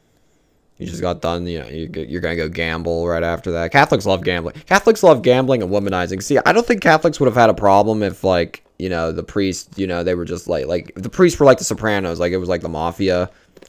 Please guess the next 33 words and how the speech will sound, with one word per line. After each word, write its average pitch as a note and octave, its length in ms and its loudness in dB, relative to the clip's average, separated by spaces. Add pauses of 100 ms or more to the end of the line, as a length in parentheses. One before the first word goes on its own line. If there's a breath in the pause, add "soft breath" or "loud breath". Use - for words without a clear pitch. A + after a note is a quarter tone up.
(200 loud breath)
in F#2+ 160 -4
the F#2+ 100 -4
Catholic F#2 380 0
Church, F#2 420 0
and D#2 120 -6
they F#2 100 -4
were F2+ 60 -4
just F2 140 -10
doing F#2 180 -4
all F2+ 80 -4
kinds F#2 200 -4
of E2 60 -8
deals, F2+ 380 -4
and, C#2+ 320 -12
you F2+ 80 -10
know, D2+ 240 -10
just, E2+ 240 -12
like, - 160 -8
they E2+ 100 -2
got, D#2+ 160 -2
like, B1+ 220 -8 (260)
you - 80 -8
know, C#2 240 -10 (220)
hookers G2+ 720 2
and, E2+ 120 -8
you F2 60 -6
know, D2 160 -10
like, D2 240 -12
groupies, F#2+ 580 -2
you G2 120 -8
know, E2 100 -8
like, D#2+ 180 -6
this - 220 -16